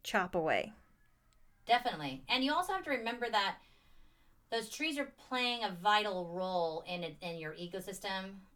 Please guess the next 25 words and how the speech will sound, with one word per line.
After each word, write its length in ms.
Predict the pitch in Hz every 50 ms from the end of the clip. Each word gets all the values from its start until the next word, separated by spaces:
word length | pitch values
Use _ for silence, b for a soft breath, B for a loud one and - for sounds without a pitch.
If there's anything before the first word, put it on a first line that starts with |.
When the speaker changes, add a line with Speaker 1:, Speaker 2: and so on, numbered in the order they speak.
| -
Speaker 2:
like, 140 | 170 160 151
just 240 | 185 180 170 - -
like 180 | 175 156 156 147
all 120 | 151 147
the 140 | 147 151 -
animals, 420 | - 202 220 226 220 220 220 220
all 140 | 208 147 151
the 100 | 151 160
insects. 640 | 170 196 208 214 226 226 220 220 220 - - - - -
And 520 | 175 165 165 160 156 156 156 156 156 160 - - _ _ _ _ _
when 460 | - - 180 180 180 175 175 180 180 180 175 - - _ _ _ _ _ _ _ _ -
a 80 | 170
piece 320 | - - - 277 285 269 -
of, 140 | - 190
when 120 | 196 208 196
a 60 | 190
land, 300 | 190 208 233 262 269 -
when 180 | - 214 208 202
a, 340 | 202 202 202 269 247 262 262 -
a 60 | 202 208
piece 180 | 359 392 -
of 60 | 359
land 400 | 294 269 240 220 214 214 220 220 - - _
doesn't 240 | 220 220 226 294 254
have 340 | 233 214 185 185 175 170